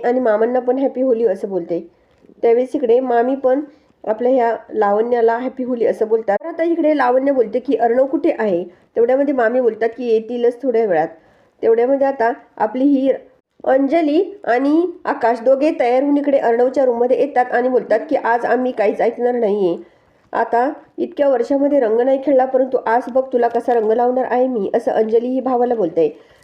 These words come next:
त्यावेळेस इकडे आकाश पण खूप खुश होऊन तयार होऊन तिथे आलेला असतो. तर आकाश लगेच अर्णवला बोलतो की, "तुला जर एन्जॉय करायचंच नाहीये दादा, तर मग तू हा सर्व एवढा मोठा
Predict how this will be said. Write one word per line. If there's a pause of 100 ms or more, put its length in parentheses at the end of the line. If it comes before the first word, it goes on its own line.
(100)
त्यावेळेस
इकडे
आकाश
पण
खूप
खुश
होऊन
तयार
होऊन
तिथे
आलेला
असतो. (500)
तर
आकाश
लगेच
अर्णवला
बोलतो
की, (580)
"तुला
जर
एन्जॉय
करायचंच
नाहीये
दादा, (420)
तर
मग
तू
हा (460)
सर्व
एवढा
मोठा